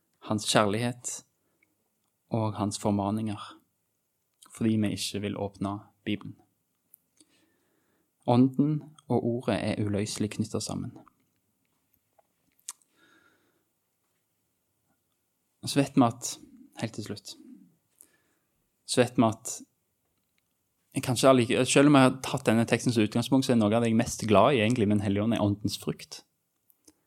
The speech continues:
For jeg ser at Den hellige ånd gjør meg mer lik Jesus når jeg bruker tid med han, og bruker tid med ordet og Jesus. Men det jeg har sett også er at hvis jeg ikke åpner Bibelen,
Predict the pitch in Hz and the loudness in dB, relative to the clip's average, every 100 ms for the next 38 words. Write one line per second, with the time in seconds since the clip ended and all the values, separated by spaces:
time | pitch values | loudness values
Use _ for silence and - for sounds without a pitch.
0 | _ _ _ - 117 110 110 110 107 - | _ _ _ 0 2 4 4 4 2 -4
1 | - - 110 107 101 104 107 107 - _ | -14 -8 -4 0 0 2 0 -2 -8 _
2 | _ _ _ _ _ _ _ _ _ _ | _ _ _ _ _ _ _ _ _ _
3 | _ - 107 110 139 113 120 107 107 110 | _ -8 4 4 6 2 2 0 0 -2
4 | 107 107 131 - - - - _ - 117 | -2 -4 -6 -8 -10 -12 -14 _ -2 2
5 | 110 107 110 - 110 101 98 104 - 123 | 2 2 0 -2 -4 -2 0 0 0 -2
6 | - 131 127 123 123 127 139 165 113 120 | 0 0 2 2 2 0 -2 -2 -2 0
7 | - 175 - - _ _ _ _ _ _ | -2 -4 -6 -10 _ _ _ _ _ _
8 | _ _ _ _ _ _ _ _ _ - | _ _ _ _ _ _ _ _ _ -20
9 | _ _ _ _ - 131 151 151 139 - | _ _ _ _ 4 6 6 4 0 0
10 | 135 147 127 127 - - - _ _ _ | 2 4 4 2 -8 -8 -14 _ _ _
11 | _ _ _ _ - 127 135 131 - 127 | _ _ _ _ -2 -2 0 -4 -4 -2
12 | - 131 104 - 120 131 160 107 | 0 0 -2 -2 0 0 0 -6